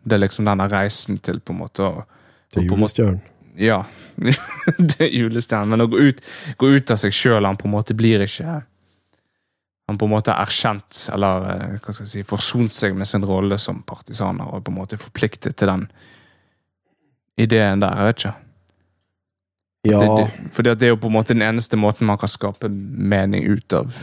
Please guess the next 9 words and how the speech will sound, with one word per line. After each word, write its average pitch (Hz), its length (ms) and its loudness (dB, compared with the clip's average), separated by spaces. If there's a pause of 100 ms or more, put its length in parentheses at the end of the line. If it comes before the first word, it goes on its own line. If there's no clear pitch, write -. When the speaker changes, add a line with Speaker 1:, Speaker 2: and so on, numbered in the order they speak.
(140)
Speaker 1:
det - 320 -2
å - 60 0
bli 117 140 -2
hengt. - 520 -8 (120)
Altså - 220 -10
det 110 100 -2
å 117 60 -10
bli - 80 -12
henrettet. - 560 -8